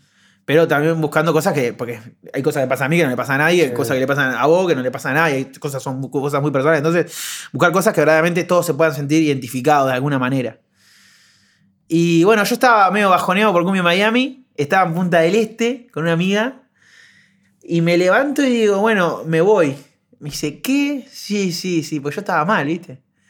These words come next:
Speaker 1: <laughs> Estoy quedando loco. Y le digo, "Me voy, me voy".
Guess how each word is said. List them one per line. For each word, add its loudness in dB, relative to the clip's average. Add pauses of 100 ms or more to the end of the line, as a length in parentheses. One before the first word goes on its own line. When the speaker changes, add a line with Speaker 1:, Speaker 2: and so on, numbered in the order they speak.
(800)
Speaker 1:
<laughs> -
Estoy -12
quedando -2
loco. -2 (1160)
Y -4
le 4
digo, 4
"Me 0
voy, 4
me 0
voy". 0